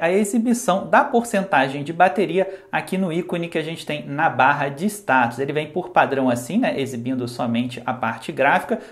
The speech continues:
mas fica muito mais claro pro usuário, né, exibir aqui a porcentagem pra você saber exatamente o quanto você ainda tem de bateria. Pra isso, a gente vai lá em ajustes e procura a opção bateria.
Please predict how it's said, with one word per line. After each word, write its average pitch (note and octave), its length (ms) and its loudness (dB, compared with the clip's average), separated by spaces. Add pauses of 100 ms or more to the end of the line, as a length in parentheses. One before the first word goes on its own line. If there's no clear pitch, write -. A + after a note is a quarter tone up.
mas A3+ 280 4
fica G#3 280 2
muito D#3+ 400 2
mais D3 220 -2
claro B2 260 2
pro A#2 160 -6
usuário, B2+ 460 2
né, C3 160 -2 (180)
exibir B2 380 -2
aqui C3 180 -2
a C#3 80 2
porcentagem C3+ 920 0
pra A2+ 140 -8
você A#2+ 300 -8
saber B2+ 340 -6
exatamente C#3+ 800 2 (200)
o D#3 100 -6
quanto C3+ 260 -2
você C#3+ 360 -4
ainda C3+ 280 0
tem B2 240 -2
de B2+ 120 -6
bateria. B2+ 560 0 (100)
Pra D4 160 6
isso, C#4 300 2
a C#3 80 -2
gente D#3 200 -6
vai C3+ 140 4
lá A2+ 220 2
em F#3 160 2
ajustes F#3 720 -2 (280)
e - 80 -2
procura G3 640 4
a E3 60 2
opção E3 540 -2
bateria. C#3+ 920 2